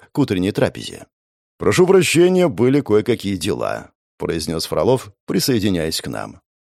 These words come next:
Всем своим видом он показывал, что не собирается обсуждать дела в присутствии работников. Алевтина и Кирилл в этот раз сидели возле меня.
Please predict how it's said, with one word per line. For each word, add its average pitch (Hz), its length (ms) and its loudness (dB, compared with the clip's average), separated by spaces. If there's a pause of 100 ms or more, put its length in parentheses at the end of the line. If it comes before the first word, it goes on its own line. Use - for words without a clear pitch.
(160)
Всем 151 300 0
своим 160 320 0
видом 143 240 4
он 120 100 2
показывал, 110 540 2
что 101 140 -4
не 117 100 2
собирается 113 560 2
обсуждать 90 420 0
дела 98 280 2
в - 80 -6
присутствии 98 480 -2
работников. - 680 -2 (640)
Алевтина 190 640 4
и 185 60 0
Кирилл 160 420 2
в 113 80 2
этот 143 300 0
раз 131 200 4
сидели 98 400 0
возле 80 360 -2
меня. 52 460 -12